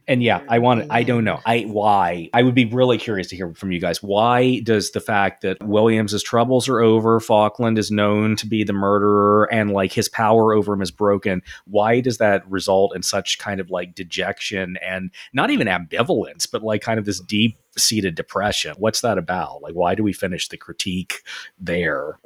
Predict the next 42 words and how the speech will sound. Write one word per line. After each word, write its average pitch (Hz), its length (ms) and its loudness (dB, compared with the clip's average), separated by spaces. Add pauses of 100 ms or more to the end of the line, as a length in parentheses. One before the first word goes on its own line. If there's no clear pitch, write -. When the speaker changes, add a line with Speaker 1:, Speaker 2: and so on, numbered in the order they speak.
Speaker 2:
Because 294 400 -4
neither 202 360 -2
the 196 120 -4
truth 180 320 -8
nor 165 160 -2
the 160 100 -2
law 147 240 0
can 156 160 -12
be 151 140 -6
re-, 143 220 -6 (140)
rehabilitative. 160 1400 -8
We 196 100 -6
don't 247 180 2
get 262 140 0
any 226 200 0
jouissance 175 640 -4
in 156 220 -6
the, 151 100 -4
like, 131 500 -6
the 196 100 -6
truth 247 320 -4
will 196 120 2
out. 170 320 6 (160)
And 233 120 2
maybe 240 600 0
that's - 360 -4
different 453 380 -2
to 247 60 -8
what 202 160 -2
Godwin 226 360 0
thinks, - 300 -6
right? 160 140 -4
Because 170 280 -6
if 175 80 -10
he's 196 160 -4
so 175 180 0
interested 165 460 -8
in 160 80 -8
these 147 180 -8
sort 139 160 -10
of, 139 140 -12
like, 123 280 -8